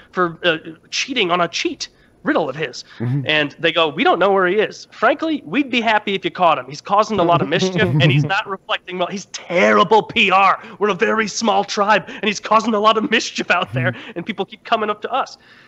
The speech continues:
Speaker 1: And they go, "Okay, well, we believe you. We're gonna search anyway." They search. They go, "All right, we totally believe you, but we're way stronger than you, so while we're here, we're just gonna conquer you." And they're like, "Ah, fuck, we should have seen that coming." And so they got
Speaker 2: <laughs>
Speaker 1: conquered right there, too.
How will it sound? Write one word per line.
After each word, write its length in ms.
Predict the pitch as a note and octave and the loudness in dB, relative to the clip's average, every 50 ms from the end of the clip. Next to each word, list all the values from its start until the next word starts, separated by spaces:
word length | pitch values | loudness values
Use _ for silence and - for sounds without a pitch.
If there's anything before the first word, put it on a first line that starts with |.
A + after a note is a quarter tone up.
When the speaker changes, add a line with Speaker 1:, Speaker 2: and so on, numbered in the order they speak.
| _ - | _ -2
Speaker 1:
And 280 | E3+ E3+ E3 E3+ E3 E3 - | 0 0 0 0 -4 -8 -4
they 140 | D#3 E3 D#3+ | -2 -2 0
go, 220 | D#3 D#3+ D3+ D3 D3+ | 2 2 2 2 4
"Okay, 340 | F3 F#3 F3+ - D#3 C3 - - | 2 2 2 0 -6 -8 -8 -4
well, 320 | D#3 E3+ E3+ E3+ E3+ E3+ - _ _ _ _ _ _ _ - | 0 2 2 2 0 -2 -8 _ _ _ _ _ _ _ -4
we 100 | F#3 G#3+ | -2 0
believe 300 | A3+ A3 G3+ G3+ G3 F#3+ | 2 2 2 2 2 0
you. 180 | G3 G3 G3 F#3+ | -4 -4 -4 -6
We're 80 | - D3 | -6 -8
gonna 120 | D#3+ D3+ | -6 -6
search 320 | - - - G#3+ G3+ - G3+ | -4 -2 0 0 0 2 0
anyway." 480 | F#3+ F3+ E3+ E3+ E3 D#3+ D#3+ D#3+ D#3+ - _ _ _ _ _ | 0 0 2 2 2 2 2 0 -2 -8 _ _ _ _ _
They 80 | D3+ D3 | -10 -8
search. 500 | - - F#3+ F3+ E3 E3 - - - - _ _ | -4 0 2 2 2 2 -2 -8 -14 -16 _ _
They 80 | - C3+ | -12 -10
go, 80 | C3+ | -4
"All 60 | B2+ | 0
right, 200 | D3 E3 D#3+ D3+ C#3+ | 2 2 2 0 -2
we 80 | C#3+ | -6
totally 380 | - - G#3 A3+ A3+ G3 F3 E3 | -6 0 2 2 2 2 0 -2
believe 300 | D3+ D#3 D3+ D3+ D3 C#3+ | -2 -2 -2 -2 -2 -2
you, 160 | D3 D3 C#3+ | -2 -4 -2
but 280 | C#3 D3+ C#3+ - - _ _ _ _ _ _ _ | -2 -4 -4 -4 -6 _ _ _ _ _ _ _
we're 160 | E3 G3 G#3+ | 2 2 4
way 180 | F3+ G3 G3+ F3 | 4 4 4 2
stronger 380 | - - - G3 F3+ E3+ D#3+ D3+ | 2 2 2 2 2 2 0 -2
than 100 | D3 C#3 | -2 -4
you, 100 | C#3 C3 | -6 -6
so 120 | - E3+ | -2 2
while 160 | G#3 A3+ F3+ | 4 4 4
we're 80 | E3+ D#3 | 4 2
here, 180 | E3+ F3 D#3 | 2 0 0
we're 80 | C#3 D3 | 0 -2
just 160 | D#3 E3 - | -6 -6 -8
gonna 160 | - C#3 B2 | -8 -12 -12
conquer 360 | - - D3 C3+ C3 B2+ - C3 | -6 -4 -4 -4 -4 -6 -12 -16
you." 120 | B2 B2 | -16 -16
And 300 | B2+ - - - - _ | -18 -20 -20 -20 -10 _
they're 100 | C#3+ C3+ | -6 -2
like, 180 | B2+ C#3 C#3+ - | -2 -2 -2 -2
"Ah, 240 | - - F#3+ - - - | -4 -4 -4 -6 -8 -12
fuck, 320 | - - E3+ - - - - | -12 -12 -10 -10 -12 -10 -10
we 40 | E3+ | -10
should 140 | - - E3+ | -10 -8 -8
have 100 | D#3+ D3+ | -8 -8
seen 300 | - - F3+ E3+ D#3+ D3+ | -8 -6 -4 -2 -2 -2
that 220 | D3 E3 D#3+ - | -2 -2 -4 -4
coming." 280 | - C#3 B2+ C3 B2+ - - - - - - - | -8 -8 -8 -8 -12 -16 -20 -20 -20 -18 -8 -6
And 80 | D3+ | 0
so 80 | - E3+ | 2 4
they 80 | D#3+ D#3 | 4 4
got 160 | D#3+ D3 - | 4 2 0
Speaker 2:
<laughs> 120 | - - B3 | 2 4 4
Speaker 1:
conquered 240 | B3+ C4 - _ _ _ | 4 4 2 _ _ _
right 160 | D3 C#3+ C#3 | -6 -6 -4
there, 160 | - C#3+ C3 | -6 -8 -8
too. 240 | C3 - G3 E3 C3 | -6 -6 -6 -6 -6